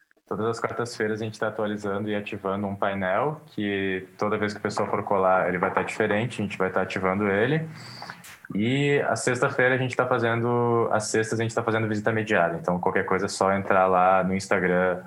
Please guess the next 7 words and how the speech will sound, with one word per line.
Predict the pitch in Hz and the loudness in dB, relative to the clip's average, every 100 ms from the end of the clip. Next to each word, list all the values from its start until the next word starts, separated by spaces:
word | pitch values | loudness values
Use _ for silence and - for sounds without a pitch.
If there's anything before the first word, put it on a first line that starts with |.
| - _ - | -16 _ -2
da | 95 | 0
Fundação | 110 104 104 98 | 2 0 0 0
Força | 101 - 104 | -2 0 0
e | |
Luz | 98 107 113 113 | 2 2 0 0
e | 113 110 | 0 2
marcar. | 107 107 92 78 - | 2 4 4 4 0